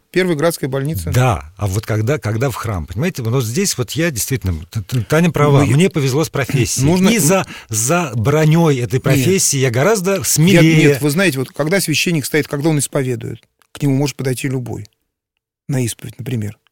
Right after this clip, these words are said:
Speaker 2: Пер-, я первый раз.
Speaker 1: Первый раз.
Speaker 2: Мне
Speaker 1: Но
Speaker 2: нужно
Speaker 1: вы увидели
Speaker 2: произнести
Speaker 1: священника
Speaker 2: первое
Speaker 1: во время
Speaker 2: слово.
Speaker 1: службы, надо подождать его, пока он там выйдет или пока он закончит службу.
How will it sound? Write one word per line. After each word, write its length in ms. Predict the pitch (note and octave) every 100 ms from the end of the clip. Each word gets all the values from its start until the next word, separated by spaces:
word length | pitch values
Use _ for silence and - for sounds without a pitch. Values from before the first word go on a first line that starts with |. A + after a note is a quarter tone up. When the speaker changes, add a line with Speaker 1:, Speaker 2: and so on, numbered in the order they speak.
| _ _ -
Speaker 2:
Пер-, 200 | A#2+ A#2
я 200 | B2+ A#2+
первый 300 | B2+ G2+ G#2
раз. 480 | F2 E2 - - -
Speaker 1:
Первый 300 | E3+ F#3 C3+
раз. 240 | G2+ G#2+ _
Speaker 2:
Мне 200 | C3 C3+ C#3+
Speaker 1:
Но 60 |
Speaker 2:
нужно 160 | D#3+ F3
Speaker 1:
вы 40 |
увидели 160 | F#3 D3
Speaker 2:
произнести 260 | B2+ C#3
Speaker 1:
священника 340 | - B3 B3 D#3+
Speaker 2:
первое 240 | C3+ B2+
Speaker 1:
во 60 | D#3
время 260 | E3+ E3 D3
Speaker 2:
слово. 140 | G#2
Speaker 1:
службы, 240 | A#3+ F#3+
надо 180 | E3 F#3
подождать 520 | G3 G3+ D#3+ B2+ A#2+
его, 140 | C3+ C3+
пока 300 | C#3+ C3 D#3
он 180 | D3 B2+
там 160 | B2
выйдет 400 | A2+ D#3 D#3 -
или 220 | A#2+ A#2
пока 300 | A2+ A#2+ -
он 100 | A2+
закончит 400 | A2+ A#2 C3 A2+
службу. 420 | - B2+ C#3+ C#3+